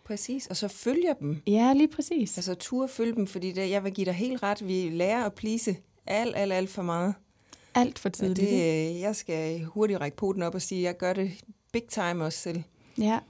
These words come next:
Speaker 2: S-, og, jamen virkelig, og det gør jeg jo også, ikke? Så
Speaker 1: Ja.
Speaker 2: det, det er virkelig en af mine... Når jeg tænker på det her med harmonien mellem hjerne, hjerte og handling, så er det virkelig en af dem, altså, som står i vejen for det.
Speaker 1: Ja.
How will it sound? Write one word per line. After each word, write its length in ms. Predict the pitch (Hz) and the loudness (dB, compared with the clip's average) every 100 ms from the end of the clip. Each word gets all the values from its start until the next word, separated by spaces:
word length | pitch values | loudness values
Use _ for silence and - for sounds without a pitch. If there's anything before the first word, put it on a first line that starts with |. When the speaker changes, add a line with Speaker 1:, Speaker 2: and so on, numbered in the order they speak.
| _ _ _ _ - _ _ _ - | _ _ _ _ -20 _ _ _ 0
Speaker 2:
S-, 120 | - - | 2 0
og, 180 | 202 | 2
jamen 260 | 208 233 214 | 6 6 8
virkelig, 280 | 254 262 185 | 6 6 6
og 60 | |
det 120 | 202 214 | 6 6
gør 140 | 214 | 6
jeg 220 | 220 214 | 6 6
jo 160 | 208 202 | 4 2
også, 240 | 247 - | 0 -2
ikke? 180 | 247 240 | -4 -2
Så 120 | 214 | -2
Speaker 1:
Ja. 140 | 190 208 | 6 6
Speaker 2:
det, 160 | 202 175 | 6 6
det 80 | 214 | 4
er 40 | |
virkelig 340 | 214 262 269 - | 6 2 2 0
en 120 | 226 | 4
af 80 | 220 | 6
mine... 340 | 214 220 233 - - - - | 6 8 6 2 -16 -20 2
Når 80 | 214 | 8
jeg 200 | 226 247 | 8 8
tænker 320 | - 247 240 | 8 8 6
på 160 | 208 202 | 4 6
det 160 | 220 | 8
her 140 | 214 202 | 8 6
med 220 | 190 190 | 4 4
harmonien 580 | 190 185 185 208 214 202 | 4 4 6 6 8 6
mellem 320 | 196 190 190 | 4 4 2
hjerne, 300 | 185 196 214 | 4 4 4
hjerte 320 | 190 190 196 | 4 2 2
og 80 | 196 | 2
handling, 400 | 185 208 208 190 - - - - | 2 2 2 -2 -6 -20 -20 -8
så 120 | - | -2
er 40 | |
det 200 | 226 220 - | -2 -2 2
virkelig 440 | 302 262 233 208 | 6 6 4 0
en 200 | 233 226 | 2 4
af 80 | 214 | 4
dem, 380 | 208 208 214 - - | 4 4 4 0 -2
altså, 240 | 202 208 208 | 0 2 2
som 140 | 196 | 0
står 240 | - 208 | 0 2
i 60 | 202 | 4
vejen 320 | 247 277 202 | 2 2 0
for 160 | 214 247 | 2 2
det. 180 | 220 180 - | 2 -2 -8
Speaker 1:
Ja. 200 | 190 | -8